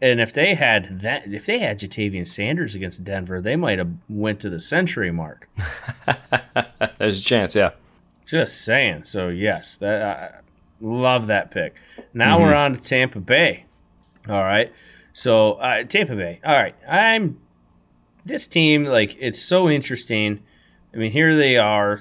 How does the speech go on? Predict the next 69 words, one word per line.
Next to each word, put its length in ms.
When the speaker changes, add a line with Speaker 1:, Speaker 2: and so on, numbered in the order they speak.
Speaker 1:
like, 200
three 300
and 160
one. 380
Three 180
and 120
one? 200
I 40
think 120
Speaker 2:
Mm-hmm. 340
Speaker 1:
they 60
are 140
three 220
and 100
one. 140
And 320
they're 140
getting 380
s-, 200
very 460
solid 500
play 480
out 220
of 80
Baker 320
Mayfield, 720
but 280
I 120
don't, 280
we've 200
seen 380
this 220
story 500
and 80
how 240
it 100
ends 300
before. 540
I 60
d-, 160
I 120
don't 500
know 240
that 200
he's 120
gonna 180
be 80
the 100
guy 160
to 80
take 220
him 100
to 60
the 60
promised 460
land 240
Speaker 2:
You're 100
Speaker 1:
yet. 40
Speaker 2:
not 80
Speaker 1:
This 80
Speaker 2:
down 180
with 100
Speaker 1:
team 80
Speaker 2:
the 60
Speaker 1:
is 40
Speaker 2:
Bake 60
Speaker 1:
good 100
Speaker 2:
Show? 280
Speaker 1:
en-, 60